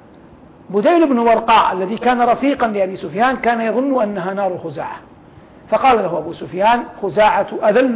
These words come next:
من ذلك وأقل". فأخبرهم العباس أنها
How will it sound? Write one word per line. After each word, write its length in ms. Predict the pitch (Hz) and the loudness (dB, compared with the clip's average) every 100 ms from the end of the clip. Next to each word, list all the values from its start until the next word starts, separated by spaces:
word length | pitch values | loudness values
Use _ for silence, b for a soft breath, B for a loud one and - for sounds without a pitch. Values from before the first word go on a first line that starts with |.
| 220 | -2
من 140 | 208 | -2
ذلك 360 | 196 262 254 - | 0 2 2 0
وأقل". 420 | 247 269 254 254 - - - - - B B B - | 4 4 4 0 -2 -16 -20 -20 -20 B B B -2
فأخبرهم 640 | 196 160 170 196 165 170 | 0 0 0 0 0 -4
العباس 600 | 160 151 151 175 190 - | -6 -6 0 0 0 -2
أنها 500 | 180 175 175 175 202 | -8 -8 -6 -6 -6